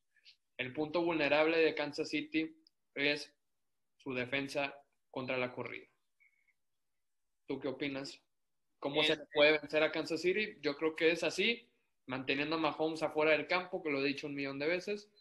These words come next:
Speaker 2: Es la única forma, ¿eh?
Speaker 1: Es la única forma. Tiempo de posesión, un partido muy inteligente.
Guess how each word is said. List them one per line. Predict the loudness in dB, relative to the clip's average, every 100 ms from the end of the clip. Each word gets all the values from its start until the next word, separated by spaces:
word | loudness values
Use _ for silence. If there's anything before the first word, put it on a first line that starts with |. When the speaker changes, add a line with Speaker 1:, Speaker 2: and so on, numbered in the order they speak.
| _ _ _ -8
Speaker 2:
Es |
la | -4
única | -4 -6
forma, | -10 -8 -4 -6
¿eh? | -6
Speaker 1:
Es | -4
la | 4 4
única | 4 2 2
forma. | 4 2 4 2 0
Tiempo | 2 2 4 4
de | 4
posesión, | 0 -4 -2 0 0 -2
un | -6 -2
partido | -2 2 2
muy | 2 0
inteligente. | -2 -2 -4 0 -2 0 -4